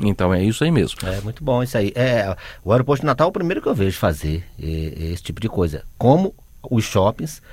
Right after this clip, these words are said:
Speaker 2: fazem, né? Geralmente são vinte minutos de tolerância. E essa ideia do senador Hélio José,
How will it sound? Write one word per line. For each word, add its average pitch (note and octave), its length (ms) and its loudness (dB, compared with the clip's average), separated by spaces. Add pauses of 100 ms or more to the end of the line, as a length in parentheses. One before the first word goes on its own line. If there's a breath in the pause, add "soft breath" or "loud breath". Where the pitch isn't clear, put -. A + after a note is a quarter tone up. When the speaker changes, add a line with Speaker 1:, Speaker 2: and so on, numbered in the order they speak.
(120 soft breath)
Speaker 2:
fazem, F2 460 -2
né? F2+ 340 -2
Geralmente G#2+ 460 2
são G2 100 -6
vinte B2+ 280 2
minutos G2+ 260 0
de G2+ 100 -4
tolerância. F2+ 480 2 (240 loud breath)
E G#3 140 6
essa A#3+ 180 4
ideia C3 220 4
do B2+ 80 -2
senador G2+ 300 2
Hélio F#2 100 -2
José, G2 480 4